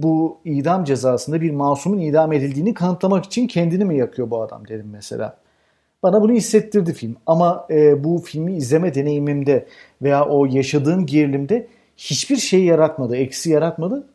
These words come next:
Aksine çok ciddi bir gerilimle izledim. Hep "Ne olacak acaba? Biraz sonra ne olacak?" şeyini çok iyi yansıtıyor film. Bu da bence filmin, e, en önemli unsurlarından birisi. Yani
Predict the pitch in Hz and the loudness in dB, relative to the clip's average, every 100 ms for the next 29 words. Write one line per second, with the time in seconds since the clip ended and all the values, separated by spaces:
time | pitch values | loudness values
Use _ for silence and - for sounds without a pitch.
0 | _ 143 - - 185 320 - _ _ 185 | _ -6 -6 -4 -2 -4 -6 _ _ -16
1 | 160 _ 135 113 196 233 208 175 185 196 | -16 _ -10 -8 -4 -4 2 4 6 4
2 | 175 131 104 113 107 110 - _ _ _ | 2 0 -2 -8 -8 -10 -12 _ _ _
3 | _ 175 - 165 170 156 127 127 123 110 | _ -6 -2 2 4 2 0 -2 -4 -6
4 | 113 117 117 151 151 151 151 165 160 151 | -4 -2 2 4 4 4 4 4 0 -2
5 | 127 151 151 185 - _ - 139 147 190 | 0 0 -2 -12 -18 _ -6 -4 -4 -2
6 | 202 - 151 127 117 110 - 117 - 107 | -4 -4 -4 -2 -2 -8 -10 -10 -8 -14
7 | - - - _ 156 180 185 180 196 180 | -16 -20 -20 _ 2 4 4 0 -2 0
8 | 214 220 175 156 156 151 185 190 196 196 | 0 -2 -2 0 0 -2 -2 0 -4 -6
9 | 156 156 170 185 160 - 147 156 151 180 | -4 -2 -2 -2 -4 -6 0 0 2 -2
10 | 185 156 135 - 110 127 139 131 | -4 -4 -4 -6 -4 -4 -2 -4